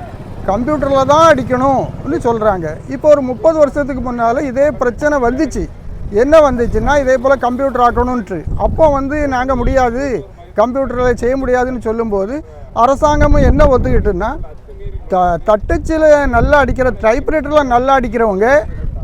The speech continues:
கம்ப்யூட்டர் நல்லா அடிக்காங்க, அதனால தட்டச்சியே என்ன செய்யுது, இருக்கட்டுன்னு வந்துச்சு. ஆனா, இப்ப திடீர்னு இந்த அடுத்த வருஷம் ரெண்டாயிரத்தி இருபத்தாறோட தட்டச்சு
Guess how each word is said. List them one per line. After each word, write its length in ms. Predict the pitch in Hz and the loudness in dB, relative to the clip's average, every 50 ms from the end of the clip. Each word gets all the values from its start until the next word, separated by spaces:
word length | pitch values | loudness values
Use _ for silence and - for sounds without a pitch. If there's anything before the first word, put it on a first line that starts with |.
| - - - - - - - - - - | -8 -8 -8 -10 -10 -10 -10 -10 -2 2
கம்ப்யூட்டர் 480 | 285 311 359 359 349 320 262 285 294 | 4 4 4 4 2 4 6 6 4
நல்லா 300 | 277 269 247 262 262 262 | 4 4 2 4 4 4
அடிக்காங்க, 640 | 247 226 180 220 214 202 190 214 214 214 185 165 - | 4 2 2 0 0 2 2 2 4 2 2 0 0
அதனால 420 | - 262 302 302 302 302 320 330 285 254 | 2 2 4 4 4 4 6 6 6 6
தட்டச்சியே 560 | 277 269 - 285 285 220 247 269 277 302 311 | 4 2 2 2 0 0 0 0 4 4 4
என்ன 160 | 285 269 269 | 4 2 0
செய்யுது, 460 | 233 214 269 269 269 269 254 220 156 151 180 | -2 -2 -2 -2 -2 0 0 0 -2 -2 -2
இருக்கட்டுன்னு 540 | 240 240 262 - 262 233 202 226 240 277 311 269 | -2 -2 -2 -2 -2 0 0 0 0 0 2 2
வந்துச்சு. 440 | 233 220 226 220 190 - 190 165 - - - - - - 226 226 | 2 2 2 2 0 -2 -4 -6 -4 -6 -6 -6 -6 -6 -4 -2
ஆனா, 260 | 226 240 285 311 330 | 0 2 4 4 6
இப்ப 240 | 320 320 254 302 285 | 4 6 4 4 2
திடீர்னு 800 | 202 247 247 247 285 294 294 277 262 240 220 226 233 233 240 240 - - - - - - | 2 0 -2 0 0 2 0 0 0 -2 -2 -4 -4 -4 -6 -8 -8 -8 -10 -8 -8 -6
இந்த 140 | - 220 214 | -4 0 2
அடுத்த 260 | 214 240 262 - 320 | 2 2 4 4 4
வருஷம் 340 | 302 285 269 262 277 262 226 | 4 4 4 2 2 2 2
ரெண்டாயிரத்தி 460 | 220 220 240 294 302 302 294 269 233 | 2 2 4 6 6 6 6 4 2
இருபத்தாறோட 1080 | 269 247 254 294 311 311 247 285 277 269 254 254 247 240 233 233 220 240 285 294 294 311 - - | -2 -2 2 4 4 4 6 4 4 4 4 4 4 2 2 2 2 4 4 4 4 2 2 0
தட்டச்சு 880 | 247 240 233 294 294 247 196 - 277 269 262 254 247 240 233 226 220 | 0 0 2 0 -2 -2 -2 -4 -4 -2 -2 -2 -2 -2 -2 -2 -2